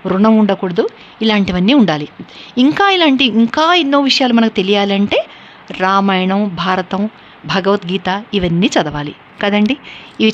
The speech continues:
చదవడానికి టైం లేని వాళ్ళకి కనీసం సంక్షిప్తంగా అయినా, అంటే క్లుప్తంగా అయినా మనం, ఆ, ఈ పుస్తకాన్ని, మన బొగారపు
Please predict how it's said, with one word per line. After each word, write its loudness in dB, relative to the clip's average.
చదవడానికి 0
టైం 0
లేని 2
వాళ్ళకి 0
కనీసం 2
సంక్షిప్తంగా -2
అయినా, 0
అంటే -4
క్లుప్తంగా -2
అయినా 0
మనం, 0
ఆ, 0
ఈ -2
పుస్తకాన్ని, -2
మన -4
బొగారపు -2